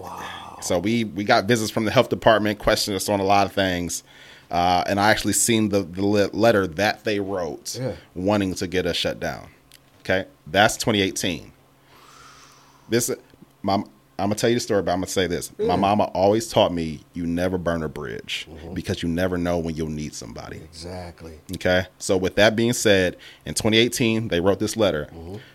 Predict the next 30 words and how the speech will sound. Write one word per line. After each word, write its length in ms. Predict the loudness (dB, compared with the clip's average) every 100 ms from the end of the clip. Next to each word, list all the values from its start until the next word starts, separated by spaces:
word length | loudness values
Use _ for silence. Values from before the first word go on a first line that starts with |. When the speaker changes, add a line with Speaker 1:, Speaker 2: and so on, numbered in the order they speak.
| _
Speaker 2:
Fast 260 | 0 0
forward 220 | -2 -2 -2
two 140 | 0
years 240 | 2 0 2
later, 460 | 2 4 4 2 -4 _ _ _ _ _ -4
I 80 | 0
get 140 | 0
an 160 | -2 -2
email 320 | 0 2 2
and 120 | 0 -2
a 40 |
phone 260 | -2 -2 -2
call 320 | -2 -2 -2 -8 -20
from 200 | -8 -6
these 180 | -6 -8
exact 500 | -10 -6 -6 -6 -8
same 320 | -4 -2 -2 -4
people 420 | -6 -4 -6 -8 -14
Speaker 1:
Mm-hmm. 200 | -14 -14 -18 _ _ -10
Speaker 2:
wanting 300 | -8 -6 -6
me 80 | -6
to 120 | -6
buy 220 | -4 -6
their 140 | -6 -10
business. 640 | -10 -12 -14 -14 -10 -10 -12 _ _ _ _ _ _ _ _ _ _ -20 _ _ _ _ -20 -20
Speaker 1:
Wow. 600 | -16 -14 -14 -14 -16 -20 -20 _ _ _ _ _ _ -20 -20 -20
How 100 | -20
the 120 | -18
tables 420 | -14 -14 -14 -14
turn. 300 | -14 -16